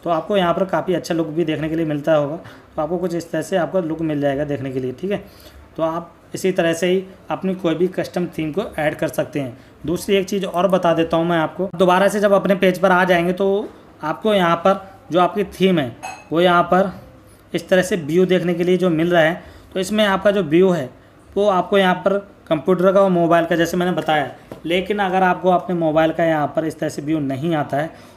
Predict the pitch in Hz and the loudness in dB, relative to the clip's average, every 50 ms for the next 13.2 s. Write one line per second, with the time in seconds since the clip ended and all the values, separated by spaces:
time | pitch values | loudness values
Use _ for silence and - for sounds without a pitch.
0 | - - - 170 175 180 180 - 202 190 170 151 165 175 160 170 170 175 165 139 | -16 -6 -2 0 0 0 0 0 -2 -4 -2 -2 -2 0 2 2 2 2 0 -2
1 | 139 151 151 156 170 175 156 151 143 151 156 147 151 143 - 151 156 170 - - | -2 -2 -2 0 0 -2 -2 -2 -2 -2 -2 -2 -2 -2 0 0 -2 -2 -4 -8
2 | - - - - - - - - 165 180 185 185 180 - 214 202 190 185 185 196 | -20 -20 -20 -20 -20 -8 0 2 4 4 4 2 2 0 0 2 2 2 2 0
3 | 196 190 - 196 185 165 165 - - 208 202 180 190 185 - - - - 151 170 | -2 -2 -2 -4 -2 -4 -4 -2 -2 0 0 0 0 -2 -4 -16 -10 -6 -2 -2
4 | 190 175 175 143 151 160 160 180 185 175 165 170 180 175 165 175 165 147 147 143 | 0 0 0 0 2 2 2 4 2 2 0 0 -2 -2 0 0 0 0 2 2
5 | 156 156 165 160 - 185 170 170 160 165 - 165 160 165 165 156 156 156 156 - | 4 2 2 0 0 0 0 0 -2 -2 -4 -4 -2 -2 0 0 0 -2 -2 -4
6 | 165 - 160 151 151 147 143 156 156 151 170 165 - - - - - - - - | -8 -4 -4 -2 -2 -2 -2 -2 -2 -4 -4 -8 -10 -18 -20 -20 -20 -20 -12 -2
7 | - 185 180 180 180 - 196 185 175 180 - - - 165 - 175 175 165 165 - | 2 4 4 4 2 2 0 -2 -2 -4 -6 -4 -2 -2 -2 -2 -2 -2 -4 -4
8 | - 160 165 180 180 - 165 156 156 160 170 160 - - - - - - - _ | -2 -2 -2 0 0 0 0 0 -2 -4 -6 -8 -14 -20 -20 -20 -20 -20 -20 _
9 | - - 180 196 190 202 180 175 175 175 180 175 170 170 180 180 180 170 170 - | -6 -2 -2 0 0 0 0 0 0 0 0 2 4 4 4 4 4 2 2 2
10 | 190 175 156 - 170 160 147 170 160 - 160 165 160 - 165 160 156 156 185 190 | 0 0 0 0 -2 -2 -2 -2 0 0 0 0 0 0 0 0 2 2 0 -2
11 | 185 - - - - - - - - - - 160 160 180 208 220 208 208 220 202 | -4 -10 -20 -20 -20 -20 -20 -20 -20 -10 -6 -2 2 2 4 4 4 2 2 2
12 | 175 165 165 170 170 170 208 196 190 180 175 - - 196 160 156 156 147 - 180 | 2 2 2 2 2 2 2 2 4 2 0 0 0 0 2 0 0 2 2 0
13 | 160 139 127 120 | 0 0 -4 -8